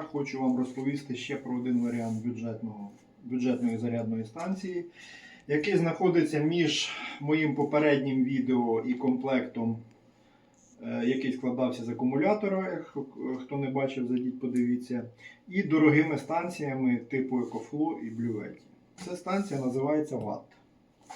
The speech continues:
Е, вона має ємність шістсот Вт.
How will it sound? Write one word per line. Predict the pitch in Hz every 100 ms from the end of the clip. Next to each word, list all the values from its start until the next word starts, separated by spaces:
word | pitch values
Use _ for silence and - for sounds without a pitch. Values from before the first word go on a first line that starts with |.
| - - _ _ _ - - - - - _ - - - - - - - -
Е, | 120 117
вона | 147 165 196 185
має | 165 160 147 139 147
ємність | 151 135 127 117 - - _ -
шістсот | - 131 - 139 123 - _ _ _ _ _ _ _ _ _ _ _ _ - - - - - - - - - _ -
Вт. | 120 - - -